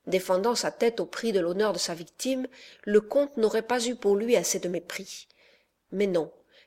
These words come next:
par un contraste de caractère qui devait paraître plus inexplicable encore à un esprit simple, cet infâme déployait soudain une générosité de gentilhomme à ne pas prononcer un mot dont fût souillée la mémoire de celle qu'il avait attirée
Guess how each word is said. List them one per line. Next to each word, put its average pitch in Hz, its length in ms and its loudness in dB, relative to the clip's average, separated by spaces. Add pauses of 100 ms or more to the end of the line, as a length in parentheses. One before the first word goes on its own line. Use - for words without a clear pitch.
(120)
par 185 140 0
un 185 80 -2
contraste 208 500 -4
de 180 100 -6
caractère 208 640 2
qui 185 120 -10
devait 196 280 0
paraître 220 540 -4
plus 190 320 -8
inexplicable 202 720 0
encore 175 380 -2
à 156 60 0
un 175 120 -4
esprit 180 320 -6
simple, 247 540 -4 (280)
cet 220 280 -4
infâme 226 500 -2
déployait 214 500 2
soudain 247 400 0
une 185 200 -2
générosité 208 640 -2
de 196 100 -4
gentilhomme 190 680 -4 (360)
à 196 100 0
ne 208 100 -2
pas 262 160 -4
prononcer 233 520 -2 (120)
un 214 100 0
mot 233 260 -4
dont 190 180 -2
fût 233 200 -6
souillée 226 380 -2
la 202 100 0
mémoire 185 460 -2
de 180 80 -6
celle 208 300 -2
qu'il 175 180 -4
avait 175 260 -4
attirée 196 540 -2